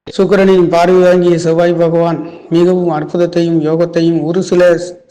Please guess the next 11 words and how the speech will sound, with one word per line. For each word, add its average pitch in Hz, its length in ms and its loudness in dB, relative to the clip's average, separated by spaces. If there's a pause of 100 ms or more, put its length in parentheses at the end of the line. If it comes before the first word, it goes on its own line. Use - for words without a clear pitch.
சகோதர 180 340 0
சகோதரிகளால் 170 680 0
கருத்து 165 260 0
வேறுபாடுகள் 165 580 0
வந்தாலும், 160 420 -2
மலை 156 180 -2
போல் 175 260 0
வந்தாலும் 160 340 -4
பனி 160 180 0
போல் 165 260 -4 (480)
விலகுகின்ற 185 520 2